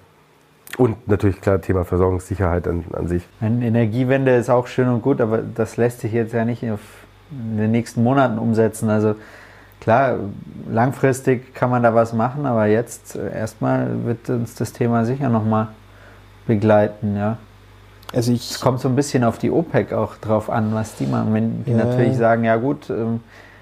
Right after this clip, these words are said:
Speaker 2: wir sehen die Weltkonjunktur in Gefahr, das ist uns jetzt wichtiger als die hohen Gewinne, wir machen die Schleusen auf",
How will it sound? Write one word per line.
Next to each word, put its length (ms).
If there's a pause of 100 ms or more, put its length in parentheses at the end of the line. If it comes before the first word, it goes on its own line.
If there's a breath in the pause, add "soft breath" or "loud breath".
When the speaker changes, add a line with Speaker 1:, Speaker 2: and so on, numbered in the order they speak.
(160 loud breath)
Speaker 2:
wir 160
sehen 260
die 140
Weltkonjunktur 760
in 160
Gefahr, 680
das 200
ist 100
uns 220
jetzt 180
wichtiger 500
als 280
die 360
hohen 320
Gewinne, 500 (300)
wir 120
machen 260
die 80
Schleusen 400
auf", 300